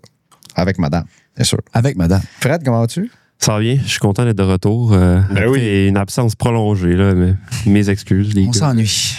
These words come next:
Speaker 1: Fred, il, il se prolonge dans les absences.
Speaker 3: Je sais.
Speaker 1: Mais on est heureux de le retrouver, Hugo.
Speaker 3: Je suis là, je suis là.
Speaker 4: Bien, les gars, ça va bien ? Moi, je suis content d'être là aussi.
Speaker 1: Les gars, on a un nouveau champion du monde.
Speaker 3: Hmm.
Speaker 1: Le onzième britannique, le trente-cinquième champion du monde de l'histoire,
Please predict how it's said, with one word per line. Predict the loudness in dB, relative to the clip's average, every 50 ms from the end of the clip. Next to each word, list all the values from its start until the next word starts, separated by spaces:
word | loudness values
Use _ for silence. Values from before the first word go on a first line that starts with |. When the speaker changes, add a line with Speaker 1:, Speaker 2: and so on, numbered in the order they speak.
| -10 -10 -6
Speaker 1:
Fred, | -4 -2 -2 -2 0 0
il, | 0 0 0 0 0
il | 0 0
se | 0 0 -2
prolonge | -2 0 -2 0 0 0 0 0 0 0
dans | 0 0
les | 2 0 2 0
absences. | 0 -2 0 -2 0 0 0 0 0 0 2 2 2
Speaker 3:
Je | 2 2 0 0
sais. | 0 0 0 0 2 0 0 -2 -4 -4 0 0 2
Speaker 1:
Mais | 2 2 0
on | 0 0 -2
est | -2 0 0
heureux | 0 0 0 0
de | 0 0
le | 0 0 0 0
retrouver, | -2 0 0 0 0 2
Hugo. | 0 0 0 0 -2 -2 -4
Speaker 3:
Je |
suis | -2 0 0
là, | 0 0
je | -4 -2
suis | -2 -2 -2
là. | -2
Speaker 4:
Bien, | -4 -4
les | -2
gars, | 0 0 0
ça | 0 -2 -2
va | 0 0
bien ? | 0 0
Moi, | 0 0 0
je | -2
suis | -2
content | -2 -2 0 0 0 0
d'être | 0 0 0
là | 0 0
aussi. | 0 0 -4 -6 -6 _ _ _ _ _ _ _ _ _ _ _ _ -2
Speaker 1:
Les | 0 0 0
gars, | 0 -2 -2 -2 -4 -4 -2
on | 0 0 2 2 0
a | 0
un | 0 0 0 0
nouveau | 0 0 0 -2 -2
champion | -2 -2 -2 -2 -2 -2
du | -2 0
monde. | -2 -2 -2 -4 _ _ _ _ _ _ _ 0
Speaker 3:
Hmm. | 2 2 2 2 0
Speaker 1:
Le | -2 -2 0
onzième | 0 0 0 0 0 0 0 0 0 2 0 0 0
britannique, | 0 0 0 -2 -4 -4 -4 -2 0 0 -2 -2 -6 -10 -6 -2
le | 0 0 0 0
trente-cinquième | -2 -4 -4 -2 -2 -4 -2 -2 -2 -2 -2 -2 -2 -2 0 0 -2
champion | -2 -2 -2 -2 -2 0 0 0 0 0
du | 0 0
monde | 0 0 0 0 0
de | 0
l'histoire, | 0 -2 -4 -2 0 0 0 0